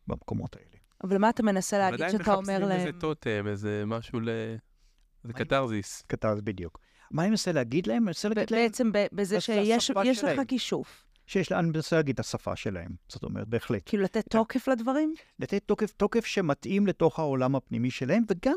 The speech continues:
Speaker 1: אני, בתוך, כשאני חי בתוך היערות, אני לא מבטל את זה. זאת אומרת,
Speaker 2: אבל
Speaker 1: אני
Speaker 2: איך זה, אבל איך יתרחש שינוי? או שאתה לא רוצה שיתרחש שינוי
Speaker 1: אני לא
Speaker 2: במצב שהם נמצאים בו?
Speaker 1: אני אופציה אחת בתוך האופציות יש בי גם.
Speaker 3: כן, אתה בתוך
Speaker 1: בסדר.
Speaker 3: השוק,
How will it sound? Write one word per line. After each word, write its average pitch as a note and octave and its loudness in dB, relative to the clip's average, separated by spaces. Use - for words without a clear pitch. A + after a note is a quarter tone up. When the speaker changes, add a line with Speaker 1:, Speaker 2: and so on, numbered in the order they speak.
Speaker 1:
אני, C#4 2
בתוך, F3 -2
כשאני D3 -4
חי G3+ 0
בתוך - -2
היערות, C3 2
אני E3 0
לא E3+ 2
מבטל F3+ -2
את D3 -6
זה. - -14
זאת - -8
אומרת, C#3+ 0
Speaker 2:
אבל C#3+ 0
Speaker 1:
אני G3 2
Speaker 2:
איך G3+ -4
זה, G#3+ 2
אבל F#3+ 0
איך G3 -2
יתרחש G3 -4
שינוי? F3 2
או G3 -2
שאתה A3+ -4
לא C#4+ 6
רוצה D#4+ 4
שיתרחש D#3 -6
שינוי D#3 -4
Speaker 1:
אני C#3+ -2
לא F3+ 6
Speaker 2:
במצב F#3+ 4
שהם F#3 0
נמצאים D#3 -4
בו? - -10
Speaker 1:
אני D3+ -2
אופציה - -4
אחת C#3+ -8
בתוך - -6
האופציות - -8
יש - -10
בי - -20
גם. - -20
Speaker 3:
כן, G#2 -2
אתה A2 -4
בתוך A2 -4
Speaker 1:
בסדר. B2 -4
Speaker 3:
השוק, A#2 -4